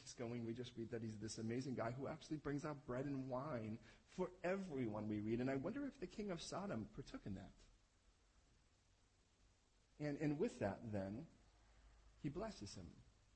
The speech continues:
Now, versus the king of Sodom that thinks, Hey, look, I need my people. I need my taxes. I need my people to be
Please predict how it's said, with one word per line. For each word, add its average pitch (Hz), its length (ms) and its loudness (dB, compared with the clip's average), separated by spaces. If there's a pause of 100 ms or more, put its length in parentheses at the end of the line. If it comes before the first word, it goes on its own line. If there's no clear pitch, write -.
(540)
Now, 120 160 4
versus 131 440 0
the 135 100 0
king 135 200 0
of 117 100 2
Sodom 139 380 2
that 110 180 -2
thinks, 117 180 -4
Hey, 131 120 0
look, 127 180 2
I 113 140 2
need 120 180 4
my 110 100 2
people. 107 320 -2
I 110 80 2
need 110 200 2
my 104 80 0
taxes. 127 580 2
I 110 80 0
need 113 240 0
my 104 120 2
people 120 360 -2
to - 100 -6
be 107 340 0